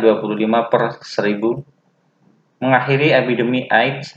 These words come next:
T B, malaria, dan penyakit tropis yang terabaikan,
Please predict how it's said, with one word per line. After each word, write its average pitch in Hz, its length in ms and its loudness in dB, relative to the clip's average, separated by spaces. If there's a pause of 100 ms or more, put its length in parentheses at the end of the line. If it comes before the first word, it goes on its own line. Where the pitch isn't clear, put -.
T 110 240 -2
B, 135 400 -2
malaria, 110 720 2
dan 110 240 0
penyakit 110 300 0
tropis 117 560 -2
yang 107 160 2
terabaikan, 110 880 0